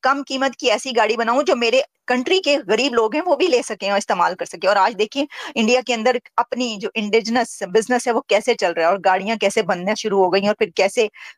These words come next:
बड़ी तादाद में वहां पर गाड़ियां बनती हैं। अच्छा, अब फिर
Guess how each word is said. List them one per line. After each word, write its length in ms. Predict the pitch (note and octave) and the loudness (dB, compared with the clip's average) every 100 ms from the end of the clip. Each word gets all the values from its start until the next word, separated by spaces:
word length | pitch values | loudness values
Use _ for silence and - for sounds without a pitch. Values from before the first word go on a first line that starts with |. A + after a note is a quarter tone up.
| - | -4
बड़ी 160 | G#3 | -2
तादाद 320 | A3+ F#3+ F3+ F3 | 0 2 2 0
में 80 | F#3 | -6
वहां 180 | F#3 F3 | -4 -4
पर 80 | F#3 | -2
गाड़ियां 420 | F3+ D#3+ D#3+ F3 | 0 -2 -2 -6
बनती 280 | D3 - D#3+ | -6 -8 -10
हैं। 80 | - - - - - | -12 -14 -16 -12 -4
अच्छा, 200 | A#3 C#4 | -2 0
अब 160 | C4 - - | -2 -4 -2
फिर 240 | G4+ G#4 | 2 2